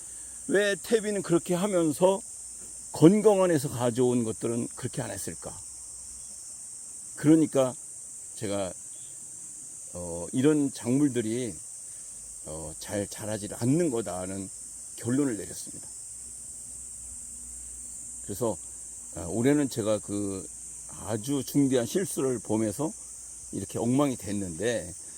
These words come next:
그렇다고 여기서 이제 포기를 하면 안 되잖아요.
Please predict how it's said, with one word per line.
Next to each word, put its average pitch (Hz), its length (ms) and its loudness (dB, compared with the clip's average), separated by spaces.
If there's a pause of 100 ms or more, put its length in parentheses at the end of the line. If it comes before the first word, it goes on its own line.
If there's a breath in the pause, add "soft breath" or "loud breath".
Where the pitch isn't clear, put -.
(280 loud breath)
그렇다고 185 420 6
여기서 139 360 6
이제 113 300 0 (760)
포기를 220 380 4
하면 143 200 4
안 117 120 4
되잖아요. 95 520 2